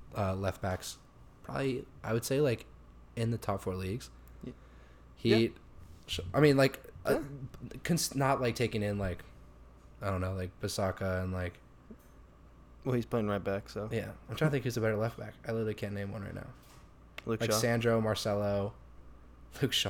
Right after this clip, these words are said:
Speaker 1: don't even, <laughs> don't even play that game with me.
Speaker 2: <laughs>
Speaker 1: No, Luca Digne is a really good player. Came from Barcelona.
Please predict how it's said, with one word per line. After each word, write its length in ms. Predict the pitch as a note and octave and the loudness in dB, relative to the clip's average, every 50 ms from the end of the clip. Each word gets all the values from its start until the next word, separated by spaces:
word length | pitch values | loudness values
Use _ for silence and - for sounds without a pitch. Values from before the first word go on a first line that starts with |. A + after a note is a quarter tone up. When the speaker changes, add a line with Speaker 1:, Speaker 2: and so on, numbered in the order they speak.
| F2 - | -2 -2
Speaker 1:
don't 200 | A#2+ G2 F#2+ F#2+ | -2 0 0 -2
even, 240 | F#2+ G2 - - G2+ - - - - - - | -4 -6 -8 -8 -10 -10 -12 -10 -10 -10 -10
<laughs> 280 | - - - - - - | -10 -10 -10 -10 -4 0
don't 200 | - D3 A#2+ C#3 | 2 4 6 6
even 280 | A#2+ A2+ G#2+ G2 G2 G2 | 6 6 6 4 2 0
play 220 | - - A2+ G#2+ G2+ | 2 4 6 6 8
that 200 | G#2 G2 G#2 - | 10 8 8 8
game 220 | - G#2 G#2 - - | 8 6 6 6 4
with 220 | - - - F3 | -2 0 4 4
me. 180 | - - - - - | 2 4 2 -4 -4
Speaker 2:
<laughs> 60 | - - - - - - - - - - | -6 -16 -14 -14 -14 -12 -12 -8 2 6
Speaker 1:
No, 160 | C#3 C3+ B2+ | 8 10 10
Luca 220 | B2 C#3 D3 - B2+ | 10 10 8 8 8
Digne 180 | - C3 B2 | 6 8 6
is 100 | B2 A#2+ | 6 6
a 40 | A2+ | 6
really 120 | A2+ A2 A2+ | 4 4 4
good 140 | G#2+ G#2 | 4 2
player. 220 | - - G2 F#2+ F#2+ | 2 2 2 2 2
Came 180 | F#2 - A2 | 2 0 -2
from 140 | G#2 - G2 | 0 0 2
Barcelona. 600 | G2 F#2+ F#2 - - F#2+ F#2+ F#2+ F#2 F#2 F2+ - | 2 2 2 2 0 -2 -2 -2 -2 -2 -4 -6